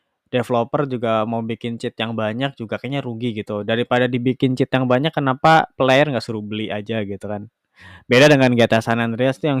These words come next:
cheatnya banyak banget. Dan itu yang bikin seru. Eh, nah ini G T A enam nih. Kalau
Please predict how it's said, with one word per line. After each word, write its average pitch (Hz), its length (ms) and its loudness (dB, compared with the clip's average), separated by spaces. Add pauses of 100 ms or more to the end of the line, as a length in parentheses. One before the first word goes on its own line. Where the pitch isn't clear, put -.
cheatnya 151 560 0
banyak 107 480 -2
banget. 120 320 -4 (240)
Dan 123 160 -8
itu 165 160 -4
yang 151 80 -2
bikin 123 240 -6
seru. 123 260 -10 (960)
Eh, 107 480 -2 (1120)
nah 120 80 -4
ini 170 160 2
G 156 120 6
T 139 80 4
A 127 200 6
enam 151 240 2
nih. 113 320 -4 (1040)
Kalau 135 480 2